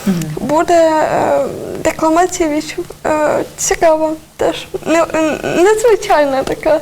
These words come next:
Speaker 1: Мгм.
Speaker 2: Ем, я думаю, що, м, людям буде цікаво.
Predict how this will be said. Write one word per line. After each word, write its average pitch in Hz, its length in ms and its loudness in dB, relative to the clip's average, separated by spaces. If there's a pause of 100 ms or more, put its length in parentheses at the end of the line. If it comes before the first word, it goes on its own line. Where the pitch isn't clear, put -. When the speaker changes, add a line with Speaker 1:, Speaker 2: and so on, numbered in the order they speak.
Speaker 1:
Мгм. 190 380 2 (160)
Speaker 2:
Ем, 240 240 0 (1300)
я 311 200 4
думаю, 294 420 0 (120)
що, 277 280 2 (600)
м, 269 240 0
людям 302 300 2
буде 285 240 -2
цікаво. - 360 -4